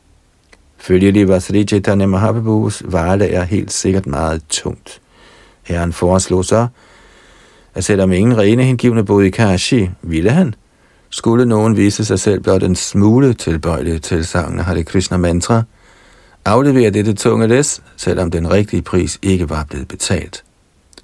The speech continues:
I virkeligheden oplevede vi dette, da vi kom for at forkynde Hare Krishna-bevægelsen i Vesten. Da vi kom til New York i nitten femogtres,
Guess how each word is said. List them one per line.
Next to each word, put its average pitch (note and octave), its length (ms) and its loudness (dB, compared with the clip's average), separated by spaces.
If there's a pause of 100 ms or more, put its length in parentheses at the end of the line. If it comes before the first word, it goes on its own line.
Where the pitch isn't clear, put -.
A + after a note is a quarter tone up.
(480)
I A2 80 2
virkeligheden D3 480 2
oplevede A#2 600 2
vi A#2 100 2
dette, G2+ 300 2
da G2 120 2
vi F#2+ 120 2
kom G2+ 260 0
for G#2+ 160 0
at F#2+ 140 0
forkynde G2+ 380 0
Hare F#2 300 2
Krishna-bevægelsen F2+ 840 -2
i F2 80 0
Vesten. D2 520 -6 (1600)
Da F#2+ 80 2
vi F#2+ 120 2
kom G#2+ 260 2
til G#2 200 2
New G#2 180 4
York G2+ 380 2
i A2 60 -2
nitten F#2 320 2
femogtres, G#2+ 800 -2